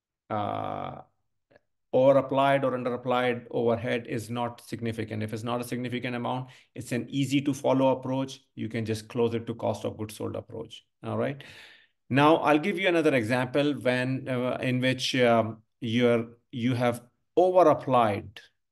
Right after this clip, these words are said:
overhead. In this case, you have under-applied, uh, your M O H.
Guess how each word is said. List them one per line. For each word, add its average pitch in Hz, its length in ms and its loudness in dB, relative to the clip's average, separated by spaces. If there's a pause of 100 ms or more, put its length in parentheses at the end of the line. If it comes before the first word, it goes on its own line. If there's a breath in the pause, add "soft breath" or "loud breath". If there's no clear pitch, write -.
(200)
overhead. 110 480 0 (100)
In 123 200 -2
this 147 180 0
case, 143 280 2
you 120 200 0
have 113 260 0
under-applied, 127 800 2 (360)
uh, 107 140 -8
your 110 240 0
M 113 160 -2
O 120 120 0
H. 139 280 -4